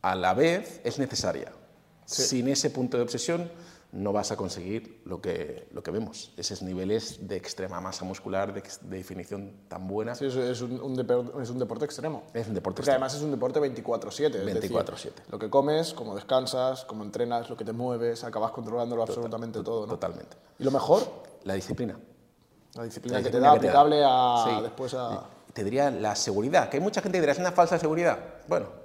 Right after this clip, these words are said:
Speaker 1: pero es, está ahí.
Speaker 2: Ya. Sí,
Speaker 1: ¿Sabes?
Speaker 2: sí, cien por cien.
Speaker 1: Esa sensación de salir a la calle y decir, "Puede caer un meteorito", ¿no?
Speaker 2: Sí,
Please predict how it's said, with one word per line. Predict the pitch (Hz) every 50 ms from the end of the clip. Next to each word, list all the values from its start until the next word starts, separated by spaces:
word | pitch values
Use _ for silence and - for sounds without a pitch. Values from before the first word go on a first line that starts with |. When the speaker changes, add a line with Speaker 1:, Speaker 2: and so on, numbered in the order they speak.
| - - -
Speaker 1:
pero | 120 104 104
es, | 117 131 - - - - - - -
está | - - - 101
ahí. | 85 143 127
Speaker 2:
Ya. | 117 101 -
Sí, | - - - - - - - _ - -
Speaker 1:
¿Sabes? | 113 95
Speaker 2:
sí, | - 107
cien | - - 110 107
por | 104 104
cien. | - 110 104 107
Speaker 1:
Esa | - - - 123
sensación | 120 127 117 - 107 - 120 113 113
de | 113
salir | - 107 92 101 104 101
a | 98
la | 92 92
calle | - 110 110 110
y | 110
decir, | 107 - 110 101 92 85 - - - - - - _ _ _ _ _ _ _ -
"Puede | - 113 120 117 113
caer | 104 107 104 104 107
un | 104 107
meteorito", | 101 - 95 85 87 82 - - - - - - _ -
¿no? | - 104 131 185 233
Speaker 2:
Sí, | 196